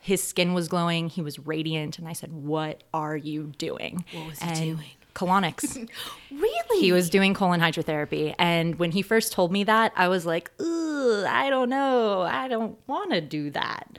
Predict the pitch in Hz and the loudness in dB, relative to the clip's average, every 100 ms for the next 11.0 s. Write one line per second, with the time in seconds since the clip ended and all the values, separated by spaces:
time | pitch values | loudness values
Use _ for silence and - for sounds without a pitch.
0 | - 190 202 208 190 190 190 190 165 180 | -12 -8 -4 2 4 4 2 -2 -2 0
1 | 190 190 190 175 185 190 180 180 175 156 | 2 0 -2 -4 -4 -4 -2 0 -2 2
2 | 170 165 - - 190 170 170 175 180 170 | 0 0 -4 -6 -4 0 0 0 -2 -2
3 | 160 156 165 151 156 - - 147 - - | -2 -4 -8 -8 -8 -10 -12 -10 -10 -12
4 | - - - 175 - - - - - 180 | -12 -12 -12 -12 -18 -20 -20 -10 2 4
5 | 170 170 180 - - - 185 180 170 160 | 4 0 -4 -8 -20 -10 -2 0 2 0
6 | 165 160 - 180 165 180 - - - - | 0 -2 -2 -2 0 -2 -6 -16 -16 -8
7 | 170 165 165 160 - 165 160 175 - 165 | -4 -2 -2 -4 -4 -2 -2 -2 -2 -4
8 | - - 170 - 170 165 170 156 160 170 | -4 -4 -4 -4 -4 -2 0 2 2 0
9 | 180 160 156 156 156 151 160 160 170 165 | -2 0 0 0 -2 -4 -2 -2 -2 -4
10 | - 175 180 180 160 156 156 151 143 143 | -4 -2 0 -2 -4 -4 -4 -4 -6 -10